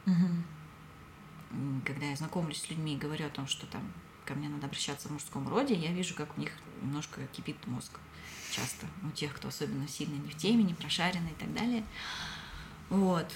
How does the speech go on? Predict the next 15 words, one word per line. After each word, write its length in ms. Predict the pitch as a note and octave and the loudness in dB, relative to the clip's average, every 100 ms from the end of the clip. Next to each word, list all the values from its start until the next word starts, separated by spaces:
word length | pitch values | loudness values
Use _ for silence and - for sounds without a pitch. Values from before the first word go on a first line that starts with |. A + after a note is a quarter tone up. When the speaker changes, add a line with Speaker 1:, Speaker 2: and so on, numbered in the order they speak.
| - | -6
Speaker 2:
И 640 | - E3 F3 F3+ E3+ E3 - | 0 4 6 6 6 4 2
у 120 | D#3+ | 2
них 120 | E3+ F3 | 2 2
кипит 300 | - F3 E3 | 0 0 2
мозг, 420 | D#3+ A3+ - - | 6 6 6 2
они 240 | E3+ D#3 | 2 2
там 200 | D3 C#3+ C#3 | 0 -4 -4
заставляют 500 | C#3+ - D3+ E3 F3 | -4 -4 0 2 2
себя 140 | F#3+ | -2
совершать 440 | - D3+ - F3+ - | -2 0 4 2 2
эти 160 | - | -2
усилия, 640 | D3+ - G3+ A#3 A#3+ A3+ A3+ - - - - | -2 2 6 8 8 8 2 -6 -12 -12 -6
потом 260 | - F3 F3 | 2 4 4
привыкают, 720 | D#3+ D3+ D3+ F3+ A#3 A#3+ A3 - - | 2 0 6 8 10 8 6 0 -4
и 300 | E3 E3+ E3+ | 4 4 4